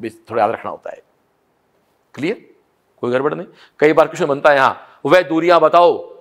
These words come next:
चाहे अक्ष और निरक्ष की तीव्रताएं बराबर हो जाएं।" दोस्तों, इसको आर लेना होगा, उसको डी लेना होगा, दो सोल्व करो, आर और ये क्यूब उठाओगे ना, तो वन, वन बाई थ्री इसका आंसर आता है। बहुत बड़ा क्वेश्चन अपने आप में ये। जब दोनों डिस-, जहां बी वन, बी टू वैल्यू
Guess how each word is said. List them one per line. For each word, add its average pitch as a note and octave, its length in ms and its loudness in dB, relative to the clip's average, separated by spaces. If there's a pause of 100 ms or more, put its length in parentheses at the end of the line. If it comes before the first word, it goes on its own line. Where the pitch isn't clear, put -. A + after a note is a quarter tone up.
(120)
चाहे - 200 2
अक्ष - 320 -4
और E3+ 120 2
निरक्ष C#3+ 320 -2
की E3 100 -2
तीव्रताएं E3+ 880 0
बराबर C#3 280 2
हो C3 140 -2
जाएं।" B2+ 200 0
दोस्तों, - 500 -6
इसको - 180 -6
आर C#3 280 4
लेना D#3 180 0
होगा, F3+ 600 0
उसको C3+ 160 -4
डी B2 200 -2
लेना D#3+ 220 2
होगा, F3 560 0
दो C#3+ 80 -2
सोल्व D#3+ 300 0
करो, D#3 560 0
आर C#3+ 280 4 (560)
और A#2+ 160 0
ये D3 120 -2
क्यूब D3+ 300 -2
उठाओगे D#3 400 2
ना, - 440 -2
तो A#2+ 340 -4
वन, C3+ 240 0 (240)
वन C3 220 0
बाई E3 240 0 (380)
थ्री C#3 220 -8
इसका - 180 -8
आंसर A2 180 -8
आता D#3 120 -4
है। - 20 -2
बहुत D#3 120 -2
बड़ा D#3 100 -2
क्वेश्चन B2+ 180 -8
अपने G#2+ 120 -14
आप F2+ 120 -14
में F#2 60 -20
ये। D2+ 120 -20 (220)
जब B2+ 80 -4
दोनों D3+ 240 0
डिस-, C#3 200 -8 (220)
जहां D3+ 260 2
बी D#3 140 0
वन, E3 160 0
बी D3 140 0
टू D3 140 0
वैल्यू C#3 300 0